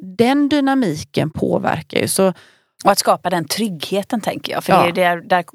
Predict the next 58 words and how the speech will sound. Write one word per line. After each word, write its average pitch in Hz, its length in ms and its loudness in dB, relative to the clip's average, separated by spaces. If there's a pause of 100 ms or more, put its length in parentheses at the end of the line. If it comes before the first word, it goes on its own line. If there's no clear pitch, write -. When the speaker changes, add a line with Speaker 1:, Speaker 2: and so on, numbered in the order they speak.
Speaker 2:
det 185 80 0
kommer 185 260 -2
vi 170 80 -2
ofta 175 280 -4
tillbaka 151 380 -2
till. 147 180 -6
Och 156 60 -2
jag 160 160 0
känner 151 320 -4
att 165 140 -8
det, - 360 -4
det 170 200 -4
är 170 140 -4
någonstans - 640 -4 (1080)
det 147 220 0
som 147 340 -2
skiljer, 135 680 -2 (600)
eh, 254 220 -8
bolag 156 640 -4
som 151 160 -4
jag 156 100 -2
gärna - 300 0
jobbar - 240 0
med, - 200 -6
med 160 380 -4
bolag 151 380 -4
som 165 140 -4
jag 139 120 -4
kanske 156 220 -4
inte 151 260 -4
skulle 190 260 -2
jobba 175 260 0
med. - 140 -4
Speaker 1:
Mm. 170 100 2
Speaker 2:
Och 156 60 0
då, - 140 -2
då - 140 -4
handlar 160 340 -2
det 170 160 0
om, 151 240 -2 (520)
om 151 140 2
V 147 320 0
D, 156 240 -2
att, - 300 -8
att 170 160 -2
V 170 180 0
D 160 100 -6
är 147 40 -6
trygg 143 440 -4
i 135 40 -2
sin 143 220 -2
roll. 156 340 -2
För 151 260 -6
när 156 120 -2
V 151 220 -2
D 143 120 -4
är 147 60 -6
trygg, 147 600 -4